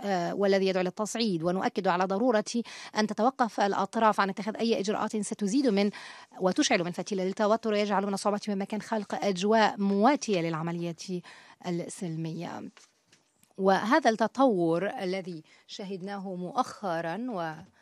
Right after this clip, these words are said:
ويجعل من الحتمية أن يدعم المجلس عمل المبعوث الشخصي،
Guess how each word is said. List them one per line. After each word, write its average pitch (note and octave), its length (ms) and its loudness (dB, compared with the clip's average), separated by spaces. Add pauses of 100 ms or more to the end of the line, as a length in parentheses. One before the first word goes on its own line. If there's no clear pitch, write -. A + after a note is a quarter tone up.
(760)
ويجعل G3+ 680 -2
من F#3 220 -6
الحتمية A3 840 -2
أن G3 100 -2
يدعم G3+ 360 2
المجلس F3+ 800 -2 (460)
عمل F3 340 2
المبعوث E3 480 -4
الشخصي، E3 1160 -8